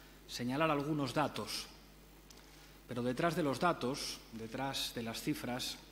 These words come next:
hay personas y hay vidas. Con Lula como presidente, treinta y seis millones de brasileños salieron de la extrema pobreza. Con Lula como presidente,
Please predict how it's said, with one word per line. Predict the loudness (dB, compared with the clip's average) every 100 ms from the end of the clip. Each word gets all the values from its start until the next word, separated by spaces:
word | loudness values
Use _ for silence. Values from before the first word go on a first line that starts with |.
| -8
hay | -6
personas | -4 -4 -2 -2 0 -2 -4 -10 -10
y | -4
hay | -2 0
vidas. | 0 -2 -6 -10 -16 -20 -20 -20 -20 -20 -20 -20 -20 -10
Con | -2 2
Lula | 4 4
como | 4 0 0
presidente, | -2 2 2 4 2 0 -2 -6 -14 -12
treinta | -4 -2 0
y | 0
seis | 2 4 4 2 -4 -6
millones | -2 0 2 2 2 0
de | -2
brasileños | -2 -2 -2 0 2 2 0 -4 -8 -18 -20 -16
salieron | -10 -4 0 2 2
de | 2
la | 0
extrema | -2 0 0 2
pobreza. | 2 0 -2 -6 -12 -16 -20 -20 -20 -20 -20 -6
Con | 0 4
Lula | 6 8 6
como | 4 0
presidente, | 0 -2 2 4 4 2 -2